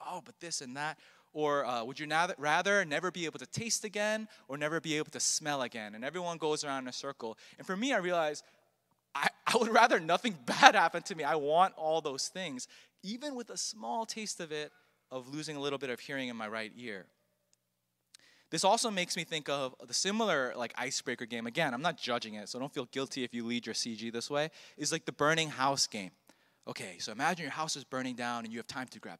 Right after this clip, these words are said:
three items. Like, what would you get? And everyone goes around. And basically, it's a fun,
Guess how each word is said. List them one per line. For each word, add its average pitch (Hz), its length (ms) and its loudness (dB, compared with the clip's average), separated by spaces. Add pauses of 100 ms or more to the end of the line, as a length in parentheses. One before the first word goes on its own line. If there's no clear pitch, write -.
(100)
three 214 200 -2
items. 127 440 -2
Like, 92 180 -12 (200)
what 156 200 -2
would 170 180 2
you 151 120 -6
get? 110 240 -6 (360)
And 120 80 -12
everyone 131 360 -6
goes 127 260 -4
around. 120 320 -4
And 143 160 -6
basically, 240 420 -4
it's 202 140 -4
a 180 160 -2 (180)
fun, 208 540 0